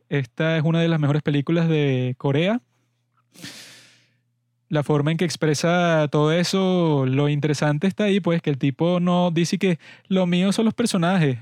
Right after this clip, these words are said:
lo grabo como sea, la cinematografía me da igual", sino que el tipo, bueno, cada plano dentro de la película también se nota que el tipo para eso tiene un montón de profesionales ahí que lo hacen perfecto.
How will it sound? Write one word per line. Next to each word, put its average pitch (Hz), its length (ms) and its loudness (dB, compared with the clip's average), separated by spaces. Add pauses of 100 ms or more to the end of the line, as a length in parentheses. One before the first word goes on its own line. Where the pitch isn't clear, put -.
lo 143 240 0
grabo 147 300 0
como 208 220 0
sea, 170 320 0
la 147 160 0
cinematografía 147 680 0
me 190 160 0
da 151 140 2
igual", 151 400 0
sino 143 220 -4
que 143 80 -2
el 131 60 -2
tipo, 139 240 -2
bueno, 156 280 0
cada 143 260 0
plano 160 760 0 (580)
dentro 151 480 0
de 143 120 0
la 143 140 2
película 156 420 0
también 143 220 -2
se 143 80 -2
nota 147 240 -2
que 170 60 -2
el 151 100 0
tipo 160 380 0
para 151 280 0
eso 147 220 -2
tiene 165 160 -2
un 165 160 0
montón 165 260 0
de 170 100 0
profesionales 151 580 0
ahí 143 180 0
que 170 100 -2
lo 151 140 2
hacen 156 540 0
perfecto. 151 480 -2